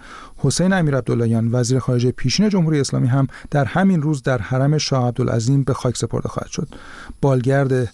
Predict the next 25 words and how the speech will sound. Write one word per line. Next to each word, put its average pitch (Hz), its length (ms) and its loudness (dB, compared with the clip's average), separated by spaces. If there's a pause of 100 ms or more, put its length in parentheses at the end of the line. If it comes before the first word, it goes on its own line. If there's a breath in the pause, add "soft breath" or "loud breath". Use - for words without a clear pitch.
(100)
حامل 135 380 2
ابراهیم 127 260 0
رئیسی 123 340 0
و 127 80 0
همراهان 120 380 2
او 147 260 2 (260 loud breath)
روز 160 180 2
یکشنبه 131 680 2
در 147 180 0
مسیر 123 340 0
بازگشت 123 600 0
از 165 100 0
شهرستان 135 540 0
خداآفرین 127 640 0 (320 loud breath)
به 143 60 0
تبریز 135 520 0 (220 loud breath)
در 139 180 2
نزدیکی 139 380 0
ورزگان 123 500 0
سقوط 139 280 -2
کرد 147 200 2
و 147 40 0
تمامی 139 500 2
سرنشینان 123 580 0
آن 123 260 0